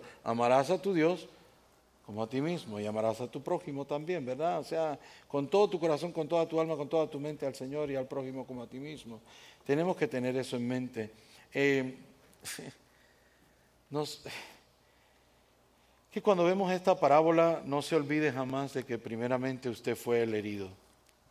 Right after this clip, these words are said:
Usted fue el que estaba abandonado, tirado, y que vino el Jesús a traerle a usted y vendarle sus heridas, a curarlo y a darle un lugar y a pagar el precio por usted.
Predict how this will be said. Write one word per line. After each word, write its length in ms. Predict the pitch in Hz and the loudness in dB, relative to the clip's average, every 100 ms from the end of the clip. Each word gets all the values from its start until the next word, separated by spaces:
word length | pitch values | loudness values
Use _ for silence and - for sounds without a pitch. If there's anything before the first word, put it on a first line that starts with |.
| - | -20
Usted 240 | - 120 | -6 -6
fue 160 | 113 123 | -2 -4
el 80 | 107 | -4
que 80 | |
estaba 280 | 107 - 113 | -6 2 4
abandonado, 640 | 110 107 101 101 104 104 | 4 2 -2 -4 -2 -2
tirado, 520 | 101 107 110 113 104 95 - - - _ _ | -6 -2 2 4 2 -6 -20 -20 -20 _ _
y 80 | 107 | -16
que 160 | 104 110 | -8 -6
vino 320 | 110 120 123 | -4 -2 -2
el 260 | 110 104 107 - | -2 -6 -12 -10
Jesús 640 | 107 - 120 - - - - _ _ _ _ _ _ _ _ _ _ _ _ _ - | -8 -6 -8 -8 -12 -14 -20 _ _ _ _ _ _ _ _ _ _ _ _ _ -12
a 80 | |
traerle 480 | 104 101 101 107 113 | -6 0 0 0 0
a 60 | 104 | -2
usted 460 | 95 - 110 110 | -4 -2 0 0
y 120 | 104 101 | -4 -8
vendarle 520 | 98 95 107 110 110 | -8 -2 -2 0 -4
sus 240 | - 95 | -6 -10
heridas, 440 | 101 104 110 101 101 | -8 -4 -4 -4 -6
a 80 | |
curarlo 520 | - 101 104 107 107 110 | -12 -6 -2 -2 -2 -4
y 60 | |
a 80 | 98 | -2
darle 280 | 98 101 107 | -4 -4 -6
un 120 | 104 | -8
lugar 400 | 101 98 104 104 - - _ | -8 -4 -4 -4 -14 -20 _
y 80 | 117 | -4
a 100 | 107 | -4
pagar 260 | - 98 104 | -2 -2 -2
el 120 | 104 | -2
precio 440 | - 104 95 104 | -4 -6 -6 -10
por 160 | - 98 | -14 -16
usted. 340 | 95 - 101 | -16 -14 -12